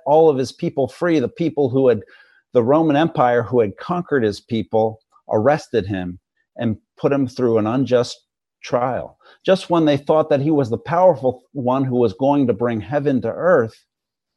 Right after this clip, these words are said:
Jesus was nailed to a cross,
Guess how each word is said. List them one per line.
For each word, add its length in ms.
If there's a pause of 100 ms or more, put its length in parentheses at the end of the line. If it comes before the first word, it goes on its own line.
(320)
Jesus 580
was 300
nailed 680 (180)
to 120
a 60
cross, 720